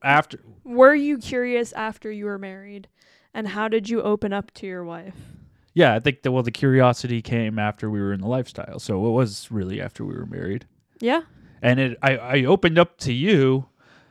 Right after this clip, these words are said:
Speaker 1: um, as I discovered it myself.
Speaker 2: Mm-hmm.
Speaker 1: <laughs> I think I opened up to you as I was having the thoughts in real time, pretty much. So I don't think there was any hiding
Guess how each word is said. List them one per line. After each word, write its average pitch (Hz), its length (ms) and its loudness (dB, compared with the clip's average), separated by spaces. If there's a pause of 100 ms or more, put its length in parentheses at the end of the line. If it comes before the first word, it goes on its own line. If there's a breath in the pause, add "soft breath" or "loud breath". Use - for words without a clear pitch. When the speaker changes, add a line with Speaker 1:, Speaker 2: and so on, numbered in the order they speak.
(160 soft breath)
Speaker 1:
um, 120 420 2 (280)
as 143 260 6
I 147 240 8 (180)
discovered 143 640 -2
it 147 220 -2 (240)
myself. 147 520 0 (200)
Speaker 2:
Mm-hmm. 208 680 -12
Speaker 1:
<laughs> - 80 -20
I 180 100 4
think 240 180 0
I 202 100 6
opened 214 240 4
up 214 120 -2
to 208 100 -4
you 202 240 -2
as 165 260 2
I 156 100 4
was 156 180 0
having 143 300 0
the 139 100 0
thoughts 139 360 0
in 123 100 -4
real 127 220 -2
time, 117 300 -6
pretty - 240 -14
much. - 280 -20
So 113 160 -4
I - 20 -2
don't 131 160 -2
think 131 180 -4
there 127 120 0
was 113 160 0
any 120 220 -2
hiding 117 500 -4